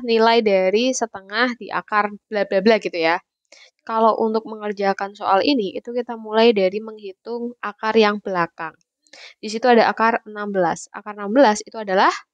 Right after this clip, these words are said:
empat. Artinya, kita bisa tulis setengah akar empat, akar empat,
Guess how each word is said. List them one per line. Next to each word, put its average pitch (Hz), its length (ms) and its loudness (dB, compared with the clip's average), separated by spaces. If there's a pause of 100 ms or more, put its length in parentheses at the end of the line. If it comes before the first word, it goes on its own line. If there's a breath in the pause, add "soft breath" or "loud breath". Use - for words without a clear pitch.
(340)
empat. 269 320 -10 (720 loud breath)
Artinya, 247 560 0 (160)
kita 294 160 -8
bisa 254 240 2
tulis 202 480 2 (320)
setengah 233 560 -4 (560)
akar 240 560 -2 (240)
empat, 302 400 0 (320)
akar 220 560 -4
empat, 214 400 -4